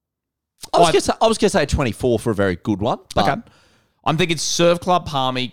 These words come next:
Speaker 1: Yeah,
Speaker 2: Caxton
Speaker 1: I agree.
Speaker 2: Street palmy. You just wanna be talking.
Speaker 1: T-, twenty-four,
Speaker 2: You do
Speaker 1: I'd
Speaker 2: not
Speaker 1: wanna
Speaker 2: wanna
Speaker 1: be
Speaker 2: be
Speaker 1: at, like, a gastro pub,
Speaker 2: You
Speaker 1: like,
Speaker 2: wa-,
Speaker 1: like a
Speaker 2: yeah.
Speaker 1: nice place.
Speaker 2: You
Speaker 1: Yeah.
Speaker 2: wanna be closer to twenty than thirty.
Speaker 1: Hundred percent.
Speaker 2: As the, as the ultimate rule
Speaker 1: And also,
Speaker 2: for a
Speaker 1: what,
Speaker 2: palmy.
Speaker 1: what shits me off is full credit to the Paddo. They do a half decent steak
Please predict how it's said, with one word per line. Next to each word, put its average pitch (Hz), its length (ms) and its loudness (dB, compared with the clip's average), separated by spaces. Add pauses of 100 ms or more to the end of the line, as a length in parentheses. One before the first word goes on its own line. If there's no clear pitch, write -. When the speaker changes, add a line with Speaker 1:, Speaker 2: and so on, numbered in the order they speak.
Speaker 1:
Yeah, 120 120 -2
Speaker 2:
Caxton 143 240 0
Speaker 1:
I 120 60 6
agree. 107 80 2
Speaker 2:
Street 139 260 0
palmy. 110 580 -4
You 117 200 -4
just 120 160 -4
wanna 117 140 -4
be 107 60 -4
talking. 101 400 -6
Speaker 1:
T-, - 140 0
twenty-four, 269 640 2
Speaker 2:
You 180 100 6
do 165 60 6
Speaker 1:
I'd 156 80 4
Speaker 2:
not 151 140 4
Speaker 1:
wanna 190 100 4
Speaker 2:
wanna 175 180 6
Speaker 1:
be 151 60 4
Speaker 2:
be 143 80 4
Speaker 1:
at, 143 100 2
like, 131 240 0
a 120 60 -2
gastro 95 640 -6
pub, - 360 -10
Speaker 2:
You - 40 -10
Speaker 1:
like, 151 260 2
Speaker 2:
wa-, 123 60 -6
Speaker 1:
like 110 160 -4
a 110 80 -2
Speaker 2:
yeah. 143 160 -2
Speaker 1:
nice 110 240 0
place. - 360 -8
Speaker 2:
You - 100 -2
Speaker 1:
Yeah. 202 40 4
Speaker 2:
wanna 233 180 4
be 202 80 0
closer 175 400 2
to 175 100 -4
twenty 117 380 -2
than 104 160 -6
thirty. - 440 -8
Speaker 1:
Hundred 151 260 -2
percent. 147 200 0
Speaker 2:
As - 40 -6
the, 135 160 -2
as 131 140 -2
the 127 240 -4
ultimate 131 460 2
rule - 260 -6 (240)
Speaker 1:
And 240 80 -4
also, 294 240 2
Speaker 2:
for - 60 4
a - 20 0
Speaker 1:
what, - 100 2
Speaker 2:
palmy. - 140 2
Speaker 1:
what 233 100 0
shits - 500 -2
me 170 140 -4
off 127 400 -6
is 151 400 -2
full 285 220 0
credit 156 280 0
to 131 100 -8
the 127 60 -6
Paddo. 117 400 2
They 117 140 0
do 160 160 0
a 143 60 -2
half 202 400 -4
decent 135 340 -6
steak 98 480 -4